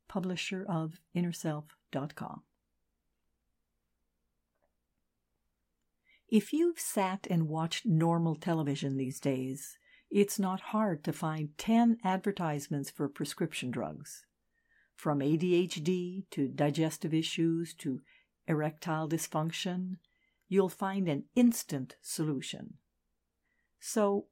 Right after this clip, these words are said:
not surprisingly, the topic of prescription drugs often comes up with clients who experience anxiety and worry. According to the National Institute of Mental Health, forty million U S adults over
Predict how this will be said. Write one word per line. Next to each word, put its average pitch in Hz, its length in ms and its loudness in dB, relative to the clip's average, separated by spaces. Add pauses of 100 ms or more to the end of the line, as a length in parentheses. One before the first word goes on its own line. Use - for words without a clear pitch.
(120)
not 190 260 0
surprisingly, 160 960 0 (260)
the 185 100 0
topic 269 480 0
of 240 180 -4
prescription 233 720 0
drugs 170 560 -2 (100)
often 214 340 2
comes 190 320 0
up 165 220 0
with 165 160 -6
clients 147 520 -4
who 156 120 -2
experience 208 880 -2
anxiety 156 760 -2
and 180 160 0
worry. 190 460 -2 (1700)
According 254 500 2
to 190 140 2
the 160 120 -2
National 190 520 0
Institute 170 520 -2
of 143 120 -8
Mental 156 340 -2
Health, - 560 -8 (540)
forty 233 560 6
million 175 640 2
U 185 360 0
S 185 200 -4
adults 147 560 -4
over 156 300 -2